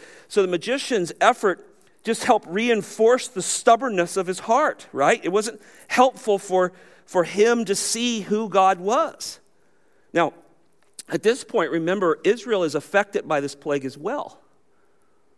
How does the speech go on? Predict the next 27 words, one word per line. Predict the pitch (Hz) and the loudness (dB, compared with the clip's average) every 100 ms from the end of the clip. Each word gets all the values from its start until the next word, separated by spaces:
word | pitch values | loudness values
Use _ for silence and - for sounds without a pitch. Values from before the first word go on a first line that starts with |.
| _ _ | _ _
They | 127 175 | 2 2
get | 190 214 170 | 2 -2 -2
hit | 208 - | -2 -2
by | 185 170 | 0 0
these | 147 | -2
first | - 185 - | -6 -8 -4
couple | 196 - | -6 -4
of | 151 | -10
plagues. | - 240 151 - - - _ _ _ _ - | -4 -4 -4 -10 -20 -20 _ _ _ _ 0
Now, | 190 - | 0 2
I, | 170 | 0
I, | 131 160 147 - | 2 -2 -2 -12
I | 143 | -6
thought, | - 139 - _ _ 120 | 0 0 -2 _ _ -10
as | 131 | -8
I | |
was | 127 | -2
writing | 135 143 143 | -2 -2 -4
this, | 151 | -10
I | 127 | -8
thought, | 113 | -10
"I | - _ _ _ | -14 _ _ _
wonder | 330 302 | -2 -2
what | 220 | 0
they | 330 | -2
were | 320 | -4
thinking. | - 98 - | -8 -12 -14